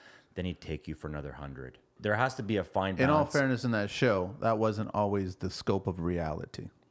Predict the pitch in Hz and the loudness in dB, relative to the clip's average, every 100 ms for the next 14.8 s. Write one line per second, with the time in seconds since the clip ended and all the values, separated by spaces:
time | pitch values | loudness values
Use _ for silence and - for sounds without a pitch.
0 | - - 143 143 135 98 127 123 101 90 | -14 -2 0 2 0 0 2 2 0 -4
1 | - - 107 120 131 - 95 - - - | -8 -2 0 2 0 -2 -6 -6 -6 2
2 | 170 131 131 143 147 139 120 113 123 131 | 4 4 2 2 4 2 2 4 4 4
3 | 131 123 113 - 104 - 127 113 - 95 | 4 2 -2 -2 -4 2 2 2 -2 -4
4 | - 87 - 104 107 135 - 143 120 117 | -4 -6 -4 0 2 2 2 2 2 2
5 | 117 - 117 110 113 107 104 - 101 95 | 0 -2 -2 0 2 0 -2 0 0 0
6 | 98 - 82 80 80 - - 180 185 180 | -4 -4 -2 -2 -4 -4 2 4 4 2
7 | 180 170 135 151 156 - 127 117 110 85 | 4 2 4 4 4 2 2 4 4 2
8 | 69 - 156 127 127 95 - 104 120 117 | -2 -2 0 2 2 2 -2 2 4 6
9 | 147 135 135 143 139 135 123 107 127 127 | 6 4 4 4 4 2 2 4 4 4
10 | 123 110 113 104 113 107 104 104 92 95 | 4 4 2 2 2 2 2 2 0 -2
11 | - 113 120 127 131 151 135 98 117 107 | 0 0 2 0 2 0 0 4 4 4
12 | - 110 120 117 165 165 139 131 147 135 | 2 2 4 6 4 4 2 2 2 4
13 | 135 123 120 120 113 113 110 123 110 107 | 2 2 4 2 4 2 2 2 2 4
14 | 107 104 113 120 110 110 101 - | 2 2 2 2 2 2 0 -4